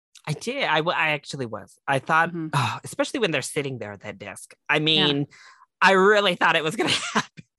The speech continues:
Speaker 2: <laughs>
Speaker 1: in this eighth episode. And she was just so reluctant. Like, I, I feel like he would have rode the wave. He was on board.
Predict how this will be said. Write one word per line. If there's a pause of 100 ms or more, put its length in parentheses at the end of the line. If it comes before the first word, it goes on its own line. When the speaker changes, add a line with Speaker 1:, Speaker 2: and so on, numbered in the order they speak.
(360)
Speaker 2:
<laughs>
Speaker 1:
in
this (120)
eighth
episode. (500)
And
she
was
just
so
reluctant. (120)
Like,
I,
I
feel
like
he
would
have (120)
rode
the
wave. (100)
He
was
on
board.